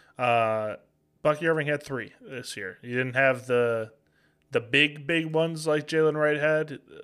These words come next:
Jaylen Wright has an eighty-two yarder and a seventy-five yarder. Bucky didn't quite get there,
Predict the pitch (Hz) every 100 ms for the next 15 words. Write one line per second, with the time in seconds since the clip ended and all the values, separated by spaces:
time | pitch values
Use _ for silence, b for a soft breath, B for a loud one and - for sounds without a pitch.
0 | 139 - 127 120 120 120 120 123 117 117
1 | 120 127 117 - 139 120 120 127 120 120
2 | 117 117 113 110 - 127 117 107 120 120
3 | 117 120 120 120 120 120 - - 131 -
4 | 123 120 - - 156 151 151 147 139 -
5 | 127 127 127